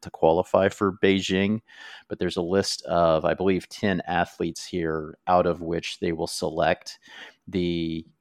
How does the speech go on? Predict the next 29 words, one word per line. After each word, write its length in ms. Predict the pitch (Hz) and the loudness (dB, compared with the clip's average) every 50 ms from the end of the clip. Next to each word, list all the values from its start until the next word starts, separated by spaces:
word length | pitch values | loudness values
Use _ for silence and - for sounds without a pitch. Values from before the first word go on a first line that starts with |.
| _ - | _ -8
team 320 | - - 98 92 92 92 | -4 -2 0 0 0 0
that 160 | 90 87 67 | 0 -2 -2
will 160 | 82 85 85 | -2 -4 -6
go 320 | 78 76 87 80 82 90 92 | -6 -4 -2 0 0 0 -2
to 80 | - | -2
the 160 | 92 95 95 95 | -4 -2 -2 0
Olympic 340 | 90 98 92 - - - | 0 -2 -2 -2 -4 -6
qualifier. 640 | - - - 101 95 98 - - 101 98 95 95 92 - | -2 0 2 2 4 2 2 4 4 4 4 4 2 0
And 140 | 85 82 | -2 -4
you 80 | 85 85 | -6 0
gotta 240 | 82 92 82 80 82 | 2 4 4 4 2
think 260 | - - 76 71 - | -2 -6 -8 -6 -6
that 140 | - 76 - _ | -6 -6 -6 _
Eve 220 | 85 85 80 - | -8 -8 -8 -6
Muirhead 360 | - 78 78 78 73 - 82 80 | -4 -4 -2 -2 0 0 0 0
is 140 | 78 76 | 0 -2
going 180 | - - 87 80 | -4 -4 -4 -4
to 60 | 73 69 | -4 -6
skip 400 | - - - - 85 - _ _ | -8 -8 -4 -4 -4 -6 _ _
that 260 | - 87 87 - - - | 0 0 0 0 -4 -6
team. 420 | - - 92 90 92 98 95 95 - _ _ | -6 -4 -2 -2 -2 -2 -4 -6 -10 _ _
But 140 | - 73 - | -10 0 4
basically 640 | - 104 101 - - - 104 90 87 87 82 85 - _ | 6 6 6 4 2 0 2 2 2 0 -4 -6 -12 _
combined 840 | - - 87 85 78 92 87 85 87 87 87 85 82 82 82 80 - - _ _ | -8 -6 -6 0 2 2 4 4 2 0 0 -2 -4 -4 -6 -8 -12 -16 _ _
Team 260 | - - 113 98 92 67 | -4 -2 0 0 0 0
Aitken 580 | 85 87 82 - - - 85 78 78 76 - | 0 -2 -2 -4 -6 -6 -6 -6 -6 -6 -8
and 320 | 65 82 80 76 73 73 - | -6 -6 -6 -6 -6 -8 -10
Team 540 | - - 95 87 85 82 80 78 78 80 85 | -8 -4 -4 -4 -2 -4 -6 -6 -8 -8 -6
Muirhead 640 | 85 82 80 78 76 73 - 76 76 73 73 - 80 | -4 -4 -2 -2 -4 -4 -2 -4 -4 -4 -6 -8 -12